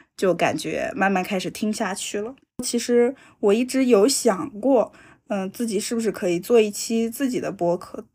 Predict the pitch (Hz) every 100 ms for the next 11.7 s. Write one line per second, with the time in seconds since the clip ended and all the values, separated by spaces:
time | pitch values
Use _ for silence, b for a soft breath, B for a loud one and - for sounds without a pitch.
0 | - 233 240 247 247 247 240 185 147 -
1 | - - 269 - 240 214 208 208 b -
2 | 247 277 294 180 156 123 190 196 214 -
3 | 160 - b b b - 202 180 - -
4 | 220 233 240 226 190 196 202 160 - -
5 | 156 - 104 190 196 - 269 208 190 214
6 | - - - - 214 180 185 202 185 175
7 | 180 269 277 220 156 156 196 165 156 175
8 | - - 262 269 214 - - _ _ -
9 | 330 302 226 160 160 - 208 180 - -
10 | - - 226 202 214 233 277 254 226 208
11 | - 294 320 247 175 190